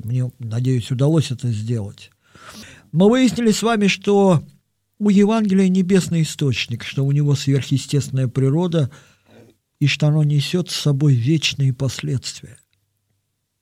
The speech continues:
Вот она, благая весть. Мы выяснили с вами, м, отчасти кратко, э, суть всех трёх синоптических Евангелий,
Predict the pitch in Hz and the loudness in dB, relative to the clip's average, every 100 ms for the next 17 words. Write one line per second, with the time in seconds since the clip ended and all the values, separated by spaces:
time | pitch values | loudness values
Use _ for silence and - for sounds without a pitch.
0 | - 123 151 131 117 113 120 120 113 113 | -8 -2 0 0 -4 -4 -4 -4 -4 -4
1 | 117 117 104 - _ _ _ _ _ _ | -4 -4 -8 -20 _ _ _ _ _ _
2 | _ - 196 262 269 202 233 208 - 190 | _ 0 2 4 4 4 4 4 2 0
3 | 226 233 233 208 180 185 175 165 156 160 | 0 2 2 2 2 -2 -4 -2 -4 -4
4 | 160 160 147 - 180 202 190 - 160 - | -2 0 0 0 2 2 2 -2 -2 0
5 | 185 196 196 175 165 147 139 143 139 139 | 0 0 0 -2 0 -2 -4 -4 -2 0
6 | 135 135 - 202 226 - - 190 - 180 | -2 -4 -4 -6 -6 -10 -4 -4 -2 0
7 | 190 190 165 170 165 185 - - 147 151 | 0 0 -2 -2 -2 -6 -6 -8 -4 -2
8 | 147 143 117 107 110 | 0 0 -2 -8 -14